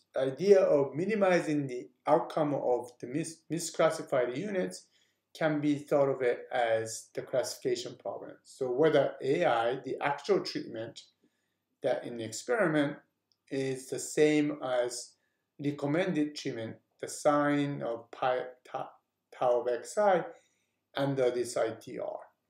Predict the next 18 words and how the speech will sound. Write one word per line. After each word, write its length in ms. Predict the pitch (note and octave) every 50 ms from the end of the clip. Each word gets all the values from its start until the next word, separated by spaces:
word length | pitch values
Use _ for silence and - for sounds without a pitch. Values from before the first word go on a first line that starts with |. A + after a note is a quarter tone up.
| _ _ _ _ _ _ _ _ _ _
Okay? 100 | C#3+ C#3 _ _ _ _ _ _ _ _ _
And 240 | - C#3+ C3+ C3 B2+
that, 320 | D#3 E3 F3 F3 - - - - - _ _ -
uh, 280 | C3 C3 B2+ B2 A#2+ - -
and 120 | D3+ C#3+
the 40 | C#3+
minimizing 720 | C#3+ D#3+ F3 F3+ F3+ E3+ D#3+ D3 C#3 C3+ B2+ B2+ A#2+ A#2
that, 280 | B2 B2 A#2+ A#2+ A#2 - -
and, 320 | - C#3 C#3+ C#3 C#3+ C#3+ C#3+ - _ -
uh, 280 | B2+ A2+ A2 G#2+ G#2+ G#2+ - _ _ _ _ _ _ _ _ _ _ _ _ _ _ _
you 100 | C#3+ C#3+
can 200 | C#3 D3+ D3 C#3
think 200 | - - F3 -
of 140 | D#3+ C#3 -
the 240 | - C3 B2+ D3 - - _ _ _ _ _ _ _ _ _ _ _ _ -
Y 460 | D3 C3 C3+ C#3+ C#3+ C#3+ D3 D3 D3
I 260 | C#3+ C#3+ C#3+ C#3 C#3
of, 260 | C3 B2+ B2 A#2+ A#2+